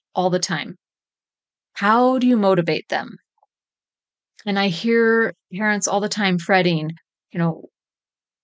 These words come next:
"They're not motivated," or, you know, "They just lack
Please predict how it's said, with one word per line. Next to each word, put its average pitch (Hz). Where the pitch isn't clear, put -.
"They're 196
not 262
motivated," 196
or, 180
you 185
know, 170
"They 196
just 233
lack 247